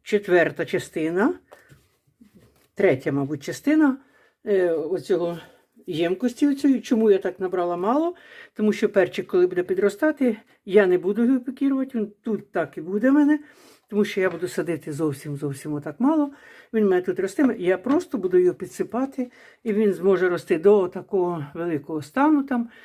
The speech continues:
до так-, отакого стану, сміливо він тут може рости, йому буде, е, так, і вільно, нормально. Ось так. Тепер обов'язково я проливаю,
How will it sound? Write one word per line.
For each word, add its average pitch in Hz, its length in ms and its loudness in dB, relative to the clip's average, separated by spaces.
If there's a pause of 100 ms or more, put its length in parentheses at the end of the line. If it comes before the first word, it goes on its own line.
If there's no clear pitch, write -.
(260)
до 165 140 -8
так-, 180 200 -4
отакого 190 500 0
стану, 196 500 0 (260)
сміливо 180 500 4
він 165 140 -6
тут - 200 -20
може 160 260 -4
рости, 165 340 0
йому 202 160 0
буде, 160 260 -4 (720)
е, 175 180 -2
так, 160 300 -2
і 165 320 -4 (400)
вільно, 269 560 4 (440)
нормально. 147 560 -4 (300)
Ось 226 180 0
так. 147 320 -4 (200)
Тепер 214 440 0
обов'язково 185 960 -6 (1000)
я 202 280 -2
проливаю, 175 800 -2